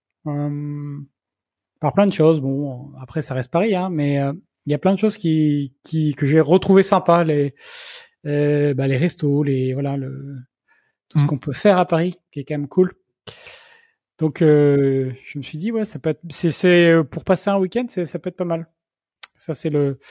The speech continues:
Speaker 1: tu sais, les Parisiens, quand ils, quand, quand t'habites, moi, j'habite à Paris dix ans, quand t'es à Paris, le seul truc que t'as envie de faire le week-end, c'est te barrer de Paris,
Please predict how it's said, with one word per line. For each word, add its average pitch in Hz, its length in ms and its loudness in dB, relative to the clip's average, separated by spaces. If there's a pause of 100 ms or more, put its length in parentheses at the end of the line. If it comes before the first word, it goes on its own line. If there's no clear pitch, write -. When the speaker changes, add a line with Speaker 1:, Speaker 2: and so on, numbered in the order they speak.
(340)
Speaker 1:
tu 139 100 -8
sais, 196 360 4
les 151 160 0
Parisiens, 165 540 0
quand 143 240 -6
ils, 147 160 -6
quand, 143 260 -2
quand 143 220 0
t'habites, 156 260 0
moi, 151 80 2
j'habite 139 300 2
à 135 60 -2
Paris 131 200 0
dix 147 160 -2
ans, 160 60 4
quand 147 160 -4
t'es 147 80 0
à 143 80 2
Paris, 160 260 4
le 143 80 0
seul 170 220 0
truc - 180 -6
que - 80 -6
t'as 147 160 -4
envie 147 140 -2
de 135 80 -16
faire 160 100 2
le 147 60 2
week-end, 156 220 0
c'est - 160 -6
te 131 80 -4
barrer 147 260 4
de - 60 -14
Paris, 156 340 -2